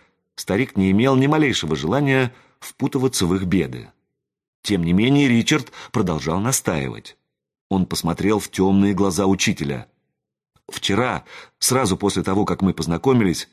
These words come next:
на Кэлен напал Квот. Скоро здесь должен появиться другой». Наконец Ричарду удалось поймать в глазах Зеда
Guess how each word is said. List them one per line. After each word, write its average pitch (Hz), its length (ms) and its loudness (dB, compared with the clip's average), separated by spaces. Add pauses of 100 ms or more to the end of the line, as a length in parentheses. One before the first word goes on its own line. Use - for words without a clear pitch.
(240)
на - 160 0
Кэлен 123 320 2
напал 104 480 0 (180)
Квот. 113 460 0 (640)
Скоро 139 400 2
здесь 113 240 0
должен 123 300 4
появиться 135 360 0
другой». 117 540 2 (720)
Наконец 101 480 0
Ричарду 110 580 2 (360)
удалось 123 480 2
поймать 110 420 0
в 76 80 -6
глазах 85 420 0
Зеда 123 540 2